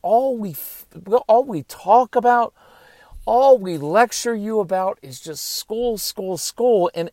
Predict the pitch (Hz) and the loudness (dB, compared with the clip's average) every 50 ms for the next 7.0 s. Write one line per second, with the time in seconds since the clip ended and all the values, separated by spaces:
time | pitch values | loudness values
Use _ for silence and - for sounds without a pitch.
0 | _ - 233 247 269 269 233 165 143 123 127 143 208 277 330 269 - - 127 117 | _ -6 -4 -2 0 0 -2 -2 -6 -8 0 4 4 4 4 0 -4 -10 -12 -10
1 | 107 98 98 117 147 _ _ _ _ _ _ _ _ _ - 180 233 254 240 220 | -8 -8 -10 -10 -12 _ _ _ _ _ _ _ _ _ -8 -4 2 4 4 4
2 | 180 - - - 226 262 254 214 220 196 170 151 139 147 190 254 277 226 185 175 | 2 2 4 4 4 4 2 0 0 0 0 0 -4 -6 -6 -4 -2 -2 -4 -6
3 | _ - - _ _ _ _ _ _ _ _ _ - - 285 311 311 302 311 294 | _ -20 -20 _ _ _ _ _ _ _ _ _ 0 6 8 10 10 10 10 8
4 | 277 226 262 233 190 247 240 233 196 - - 233 240 262 247 196 160 143 170 185 | 4 0 -2 -2 4 4 4 4 4 0 -2 0 0 0 0 0 -2 -4 -6 -8
5 | 170 - 202 208 202 - 262 220 190 247 320 330 247 208 - - - - - _ | -10 -12 -12 -12 -12 -10 -10 -8 -4 -4 -4 -4 -4 -8 -12 -16 -18 -18 -18 _
6 | _ _ _ _ _ _ _ _ _ _ _ _ 208 208 - 247 247 233 196 - | _ _ _ _ _ _ _ _ _ _ _ _ -8 -2 2 4 4 4 2 -2